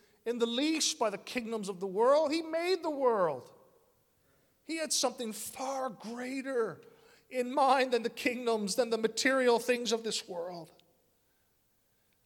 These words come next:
What good is it for someone to gain the whole world but lose their own soul?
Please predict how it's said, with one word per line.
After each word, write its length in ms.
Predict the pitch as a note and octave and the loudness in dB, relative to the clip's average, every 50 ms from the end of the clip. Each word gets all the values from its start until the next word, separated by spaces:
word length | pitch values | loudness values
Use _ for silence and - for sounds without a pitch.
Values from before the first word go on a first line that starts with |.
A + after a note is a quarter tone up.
| _ _ _ _ _ _ _ _ _ _ _ _ | _ _ _ _ _ _ _ _ _ _ _ _
What 320 | G3 A3 C4 C4 - - | 0 0 0 0 -2 -2
good 240 | - A#3+ C#4+ D#4 D4 | 0 2 2 4 2
is 180 | C4+ A3 - | 2 -2 -4
it 140 | G3+ - - | -6 -6 -8
for 60 | F#3+ | -10
someone 420 | F#3 - - - A3+ A3+ G#3 F#3 F3+ | -8 -8 -8 -8 -8 -10 -10 -14 -14
to 100 | - F3+ D#3 D3+ D3+ - | -14 -16 -16 -16 -14 -4
gain 400 | - A#3 A#3+ B3 B3+ B3+ B3+ A#3+ | -2 0 0 0 -2 -4 -4 -4
the 100 | A3+ G#3+ | -4 -4
whole 680 | F#3 - - - - B3+ B3+ C4 C4+ C4 C4 C4 B3+ | -4 -8 -8 -2 2 2 4 4 2 2 0 0 -2
world 640 | G#3+ F3 F3 G3 G#3 G3+ F#3+ F3+ E3 C#3 B2+ A#2 G#2+ - _ _ _ _ _ _ _ _ _ _ _ _ _ _ _ _ _ _ _ _ _ _ _ _ _ _ _ _ _ _ _ | -4 -6 -4 -4 -2 -2 -2 -2 -4 -6 -8 -12 -18 -20 _ _ _ _ _ _ _ _ _ _ _ _ _ _ _ _ _ _ _ _ _ _ _ _ _ _ _ _ _ _ _
but 140 | - D3+ - | -10 -10 -6
lose 400 | E3 E3 G3 G#3 G#3 G#3 F#3+ - | -4 -4 -2 -2 -2 -4 -4 -6
their 220 | F3+ E3+ E3 E3 | -6 -6 -4 -4
own 180 | E3 D#3+ D#3 D3+ | -4 -4 -4 -6
soul? 480 | C#3 - - - F#3+ E3+ D3 C#3 C#3+ | -8 -8 -8 -6 -4 -4 -4 -6 -8